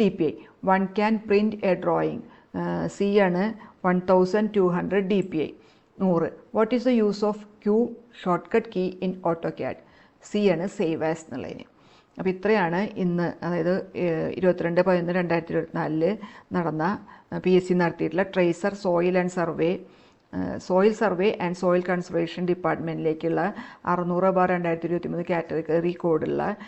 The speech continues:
പി എസ് സി പരീക്ഷയുടെ പി എസ് സി തന്നിട്ടുള്ള പ്രൊവിഷൻ ആൻസർ കീ. അപ്പോൾ ഈ ആൻസർ കീ പ്രകാരം നിങ്ങളുടെ സ്കോർ കമൻസിലിടുക. ഓക്കെ, ഇതിൻ്റെ, ഏഹ്, കറക്ഷനൊക്കെ കഴിഞ്ഞിട്ടുള്ള ഫൈനൽ ആൻസർ കീ പി എസ് സി തന്നെ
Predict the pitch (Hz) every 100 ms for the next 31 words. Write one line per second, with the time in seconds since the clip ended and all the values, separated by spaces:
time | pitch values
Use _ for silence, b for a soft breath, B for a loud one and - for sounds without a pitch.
0 | B - 170 165 165 165 160 160 160 165
1 | 185 - - 202 208 220 180 156 196 214
2 | 226 196 180 170 170 - - - b b
3 | b b - 185 185 180 180 180 170 170
4 | 170 175 196 175 170 175 185 180 175 175
5 | 160 160 175 170 185 202 - B B B
6 | - 180 185 180 180 202 190 - 190 165
7 | - 180 180 185 185 180 170 123 196 208
8 | 208 185 180 170 170 - - 202 202 175
9 | 180 180 180 220